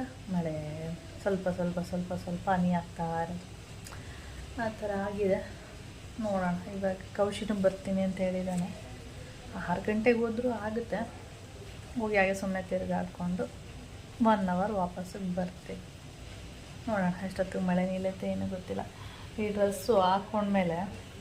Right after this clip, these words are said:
ಇದು ಫಸ್ಟ್ ನೋಡಿದಾಗ ಕಾಟನ್ ಅನಿಸ್ತಾ ಇತ್ತು, ಆಮೇಲೆ ನೋಡಿದ್ರೆ ಸಿಲ್ಕ್ ಥರ. ನೀರಿಗೆ ಹಾಕಿದ್ರೂ ಏನೂ ಇದಾಗಿಲ್ಲ, ಅಂದರೆ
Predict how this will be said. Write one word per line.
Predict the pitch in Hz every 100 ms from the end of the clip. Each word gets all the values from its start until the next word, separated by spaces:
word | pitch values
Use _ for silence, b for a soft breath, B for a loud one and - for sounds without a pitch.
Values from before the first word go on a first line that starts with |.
| - 247
ಇದು | 226 226 226
ಫಸ್ಟ್ | 226 226 226 -
ನೋಡಿದಾಗ | 233 226 220 214
ಕಾಟನ್ | 220 202 202 202 196
ಅನಿಸ್ತಾ | 196 190 - 180
ಇತ್ತು, | 180 180
ಆಮೇಲೆ | 180 185
ನೋಡಿದ್ರೆ | 185 190 190
ಸಿಲ್ಕ್ | - 196 190 -
ಥರ. | 190 175 175 B B - 240
ನೀರಿಗೆ | 247 233
ಹಾಕಿದ್ರೂ | 220 220 208 208 220 233 214 196 196 196 196 - - - - - 202 196
ಏನೂ | 196 202 208 202 196
ಇದಾಗಿಲ್ಲ, | 185 190 190 180
ಅಂದರೆ | - 208 196 190 214 208 185 185